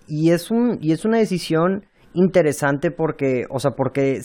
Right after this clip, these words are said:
de cierta forma le quita el, o sea, le quita la,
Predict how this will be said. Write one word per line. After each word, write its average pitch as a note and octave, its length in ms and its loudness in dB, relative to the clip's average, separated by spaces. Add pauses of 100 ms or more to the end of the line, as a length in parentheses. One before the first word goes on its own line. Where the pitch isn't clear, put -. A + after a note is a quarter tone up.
de C#3 180 2
cierta C#3+ 380 2
forma E3+ 440 2
le D#3+ 220 2
quita D#3+ 580 0 (260)
el, C#3 600 4 (300)
o D3+ 120 4
sea, D#3+ 160 4
le D3+ 420 2
quita D#3 380 2
la, F3 200 6